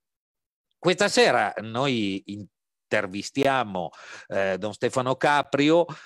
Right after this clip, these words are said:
eh, proprio per dare una profondità ai, ai temi che sono, eh, legati a, a questa regione e a questo argomento.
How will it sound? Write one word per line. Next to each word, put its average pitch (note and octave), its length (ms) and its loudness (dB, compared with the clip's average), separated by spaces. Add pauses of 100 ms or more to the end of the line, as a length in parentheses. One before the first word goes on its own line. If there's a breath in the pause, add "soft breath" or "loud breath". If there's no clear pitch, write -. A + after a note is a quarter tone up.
(140)
eh, B2 920 2
proprio G#3+ 340 4
per D3+ 240 2
dare E3 680 4
una D3+ 260 2
profondità C3+ 760 0 (1000 soft breath)
ai, A2 640 4
ai B2 380 0
temi C#3+ 500 2
che B2 160 0
sono, A#2 800 0
eh, A2 300 4
legati G#2+ 880 0
a, G#2 280 0
a A2+ 140 -2
questa B2 460 2
regione G#2+ 720 -2
e F#2+ 100 -4
a F#2 100 0
questo F#2+ 460 -8
argomento. - 800 -16